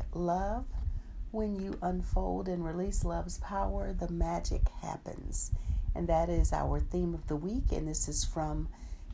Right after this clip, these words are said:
Inspired by A Year in Bloom by Melissa Reyes. And it's a beautiful red rose. Oftentimes we think of red roses when we think of love. And we're gonna stick with, uh, one of our Partners in Practice's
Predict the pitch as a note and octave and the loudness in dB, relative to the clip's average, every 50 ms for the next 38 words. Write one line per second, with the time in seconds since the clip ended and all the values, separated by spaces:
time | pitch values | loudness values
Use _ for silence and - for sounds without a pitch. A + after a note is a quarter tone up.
0 | - - E3+ E3+ F3 - - - - E3 E3 E3+ E3+ F3+ G3 F#3 F3+ E3 D#3 D#3 | 0 2 2 4 4 2 2 4 4 4 4 4 0 -2 -2 -2 0 2 2 2
1 | - - D3 D#3 D3+ D#3+ D#3+ E3 E3 E3 D#3+ D#3 D#3 D#3 E3 E3 E3 E3 D3+ D3+ | 2 0 0 -2 0 -2 -2 -2 -2 -2 -4 -4 -4 -4 -4 -2 -2 -2 -2 -2
2 | C#3+ D3 D3 D3 C#3+ D3+ D#3 - - - - C#3 C3+ C3+ D3 C#3 B2+ - - - | -2 -2 -2 -2 -2 -2 0 0 0 2 2 2 2 2 2 2 2 0 0 0
3 | - - - - - - - - - - - - - - - - - E3+ E3 D3+ | 2 2 2 2 2 0 -6 -6 -6 -4 -4 -4 -2 -2 -2 0 0 0 0 0
4 | - - C#3 D3+ F3 G3+ G#3+ C4 - - B3+ A#3+ G3+ E3 D#3 D#3+ E3 D#3 E3 D3+ | 0 -2 -2 -2 0 0 0 0 2 2 2 2 4 4 4 4 2 2 2 2
5 | C3+ G#2+ G#2 G#2 - - F#2 - - - - - D#3 E3 F3 - - G#3+ G#3 G3 | 4 4 4 2 0 -2 -2 -2 -4 -4 -2 0 0 0 0 0 -2 -4 -2 0
6 | F#3 F3+ F3+ F3 - - D#3+ D#3+ - F3 E3 E3+ - D#3 D3+ D3+ C#3+ D3 D3 D3+ | 0 0 0 0 -2 -2 -2 0 0 0 0 0 -2 -4 -4 -2 2 2 2 4
7 | D3 D3 D3 D3 C#3+ D3 D3+ C#3+ - D3+ - - - D3+ D3 C#3+ C#3+ C#3+ - - | 4 4 4 2 2 2 0 -2 -2 0 0 2 2 2 2 2 2 0 0 -2
8 | D3 - - - - - A#2+ A2 F#2+ D#2+ C2+ B1 - - - - - - - - | -2 -2 -2 -4 -4 -2 -2 0 0 0 -2 -2 -4 -4 -4 -4 -2 0 0 2
9 | - - - - - - - - - - - - - - - - - - - - | 0 0 -4 -4 -2 -2 -2 -2 -2 -2 -2 -2 -4 -6 -8 -6 -4 -2 -2 0
10 | - - - - - - G3 G#3 G#3 G#3 C4+ D4+ D4+ C#4+ C4+ A#3 A#3 - - B3 | 0 0 -2 -4 -2 2 2 4 4 4 4 4 4 4 2 2 2 0 0 -2
11 | B3 - A#3 A3 G#3+ G#3+ G#3+ - - - G3+ G3 F3+ E3+ E3 F3 G3 G#3 G#3+ G#3 | -2 0 0 2 4 4 2 0 0 0 0 2 0 0 2 2 2 4 4 2
12 | G3+ G3 - - - G3 G#3 G#3 G#3 G3 - - A3 G3+ - - F#3 F3+ - E3+ | 2 2 4 6 6 6 6 4 2 0 2 4 4 4 4 4 2 2 2 0
13 | F3 F3 - - F#3+ F#3+ - - F#3+ G3+ - - F3+ F3 - - | 0 -2 -2 -2 -2 -2 -2 -2 -4 -2 -2 -2 0 0 -2 -2